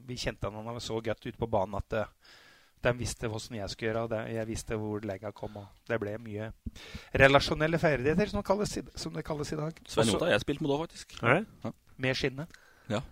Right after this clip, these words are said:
Speaker 1: Mm, nå har skinna rustet opp, tror jeg.
Speaker 2: <laughs> Ja, tror jeg for det.
Speaker 1: Ja. Og så, da har vi hatt kanskje en spiss med, vi må kanskje ta med Belsvik, som gjorde uhorvelig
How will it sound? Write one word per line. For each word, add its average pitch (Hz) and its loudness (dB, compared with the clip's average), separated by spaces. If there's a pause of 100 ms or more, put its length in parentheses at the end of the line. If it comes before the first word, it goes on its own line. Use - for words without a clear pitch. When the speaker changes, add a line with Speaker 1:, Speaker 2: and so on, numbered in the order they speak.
(460)
Speaker 1:
Mm, 127 -8
nå 131 0
har 143 2
skinna 123 0
rustet 139 0
opp, 147 -4
tror 277 0
jeg. - -10
Speaker 2:
<laughs> - 2 (1120)
Ja, 110 2 (600)
tror 104 4
jeg 110 6
for 139 4
det. - 6 (300)
Speaker 1:
Ja. 139 4 (1600)
Og 160 8
så, 165 0 (480)
da 147 0
har 135 4
vi 131 -4
hatt 139 -6
kanskje 143 -2
en 139 -14
spiss - -4
med, 147 0
vi 143 -2
må 143 -2
kanskje 135 -4
ta 123 2
med 123 -4
Belsvik, 117 -2
som 135 -8
gjorde 120 -2 (380)
uhorvelig 113 0